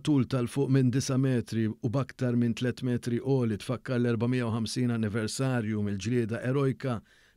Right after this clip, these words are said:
ta' ċittadini vittorjożjani, soldati Spanjoli u l-Kavallieri ta' San Juan fit-toroq tal-Birgu kontra l-Imperu Ottoman.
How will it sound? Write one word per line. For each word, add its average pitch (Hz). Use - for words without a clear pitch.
ta' 156
ċittadini 151
vittorjożjani, 127
soldati 101
Spanjoli 120
u -
l-Kavallieri 147
ta' 135
San 123
Juan 110
fit-toroq 120
tal-Birgu 120
kontra 147
l-Imperu 117
Ottoman. 107